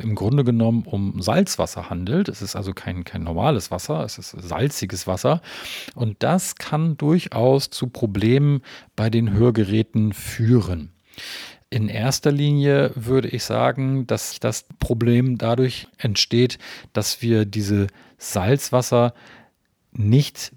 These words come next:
bändigen können. Wir haben die Hörgeräte hinter dem Ohr oder auch im Ohr und dann fangen wir an zu schwitzen. Das können wir ja nicht ausstellen und wir möchten die Hörgeräte ja auch nicht einfach dann so rausnehmen, weil dann, dann hören wir ja auch nichts mehr oder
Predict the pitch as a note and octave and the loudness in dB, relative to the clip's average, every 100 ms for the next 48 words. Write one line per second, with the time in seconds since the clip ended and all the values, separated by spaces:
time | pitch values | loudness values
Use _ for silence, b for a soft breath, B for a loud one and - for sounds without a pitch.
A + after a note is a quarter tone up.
0 | - F2+ A2 C3+ A2 F#2+ F2+ F#2 F2 E2+ | -8 0 2 2 2 0 -2 -4 -4 -6
1 | - - - A#2 B2 A2+ G2+ B2+ B2+ G2+ | -8 -10 -2 0 0 0 2 4 2 0
2 | A#2 A#2 G2+ B2 A2 G2 F2+ F#2 G#2+ B2 | 0 0 0 0 0 0 0 2 6 10
3 | F3 A3+ - B B C#3 B2 G#2+ - G2 | 10 8 4 B B 0 4 4 2 -4
4 | - - B2 C3 B2+ C3 D3+ F3+ B B | -4 2 4 6 8 8 8 6 B B
5 | B - B2 A2+ G#2+ G#2+ - A#2 B2 A#2+ | B -4 -2 0 -2 -2 -2 0 2 2
6 | B2+ - A#2 D3+ D3 - E2+ E2+ F2+ - | 0 -2 0 0 0 -2 -6 -6 -6 -4
7 | C3 B2 G#2+ A2 G2+ - C3+ C#3+ - F#2+ | -4 -4 -8 -8 -8 0 0 0 -2 -2
8 | G#2 C#3 - - A2 G2 G#2+ G#2+ A#2+ - | 0 -2 -4 -2 -2 0 0 4 2 0
9 | A#2 A#2 A#2+ A#2 A2 A#2 A#2+ A2+ A2 G#2+ | -4 0 2 2 2 0 0 0 0 0
10 | B2 A#2+ A#2 A2+ - B B B A#2+ A#2+ | -4 -2 -2 -2 -4 B B B -2 0
11 | A#2+ - A2 A2 B2 C#3+ - G2+ B2+ C3 | -2 -2 0 2 6 6 4 0 0 0
12 | B2 B2 A#2+ B2 A#2 A#2+ B2 G2 F2 - | 0 -2 -2 -2 2 4 4 2 -2 -4
13 | F2 - G2 - - F#2 - - G2 | -4 -4 -6 -6 -4 -4 -2 -2 -2